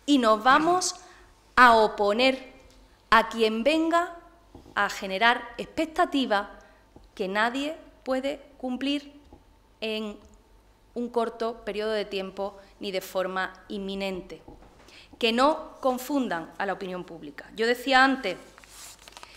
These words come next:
y con esto ya termino, que a nosotros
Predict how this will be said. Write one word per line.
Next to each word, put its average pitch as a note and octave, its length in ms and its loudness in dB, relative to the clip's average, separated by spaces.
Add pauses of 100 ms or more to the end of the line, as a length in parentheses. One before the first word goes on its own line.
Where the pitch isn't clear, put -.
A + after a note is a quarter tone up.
(560)
y G#3+ 100 -8
con G#3+ 140 0
esto A3+ 220 -2
ya A#3 160 4
termino, A#3 480 0 (600)
que A3 80 -6
a G#3+ 40 2
nosotros C#4 580 2